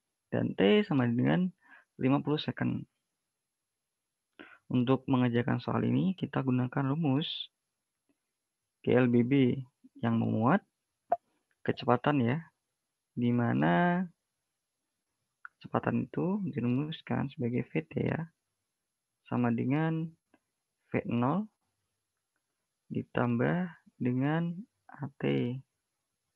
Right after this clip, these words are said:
Oke. Keterangannya adalah V T adalah kecepatan akhir.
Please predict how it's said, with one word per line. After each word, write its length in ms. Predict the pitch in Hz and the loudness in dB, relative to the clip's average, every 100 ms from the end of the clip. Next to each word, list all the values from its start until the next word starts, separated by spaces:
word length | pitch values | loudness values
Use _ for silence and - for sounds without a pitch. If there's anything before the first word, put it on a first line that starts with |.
| _ _ _ _ _ _ | _ _ _ _ _ _
Oke. 320 | - 143 185 185 _ _ _ _ _ _ _ _ _ _ _ _ _ _ | -6 -4 -4 -8 _ _ _ _ _ _ _ _ _ _ _ _ _ _
Keterangannya 720 | - 127 120 117 120 165 202 185 208 _ _ _ - | 0 4 4 2 0 0 -2 -8 -20 _ _ _ -10
adalah 640 | 123 120 120 135 151 156 _ _ _ _ _ | -4 -2 0 0 -2 -8 _ _ _ _ _
V 160 | - 120 | -2 0
T 160 | 127 | 2
adalah 400 | - 113 110 113 | 2 4 2 0
kecepatan 400 | - - 117 113 | -4 -6 -2 0
akhir. 640 | - 190 135 - 123 175 | 2 0 0 0 0 -4